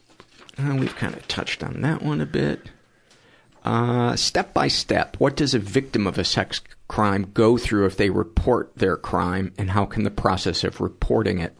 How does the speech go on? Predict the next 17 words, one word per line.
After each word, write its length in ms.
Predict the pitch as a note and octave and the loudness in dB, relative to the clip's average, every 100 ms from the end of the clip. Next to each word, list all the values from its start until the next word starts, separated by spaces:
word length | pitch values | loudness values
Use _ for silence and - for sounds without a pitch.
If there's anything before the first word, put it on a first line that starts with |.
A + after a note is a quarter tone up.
| - | -4
be 160 | F#2 | -2
improved? 520 | F2+ F2 - F2+ D#2+ C#2+ | 0 0 0 2 0 0
That 220 | G2 G#2+ | 0 2
is 180 | G2+ E2+ | 2 0
a 80 | |
great 580 | E2+ - E2+ F2 F#2+ - | -2 -2 0 2 2 0
question. 640 | - D#2 C#2 - F2 D#2 | -4 -2 -2 -4 -4 -4
Uh, 120 | C#2 - | -6 -4
so 220 | - A#2 | 0 2
many 220 | A#2+ A#2+ | 4 4
people 540 | - B2 A2 G#2 G2 - - - - - - | 2 0 0 2 0 0 -8 -14 -14 -16 -10
who 160 | - A#2 | 2 4
have 260 | F#2 G2 F2+ | 6 4 4
shared, 460 | - A#2 G#2 G#2+ | 2 4 4 2
Gracie, 460 | - - A#2+ - G#2+ | -2 2 4 4 0
come 220 | - D#3+ | 0 2
here. 220 | B2 D#2 | 2 0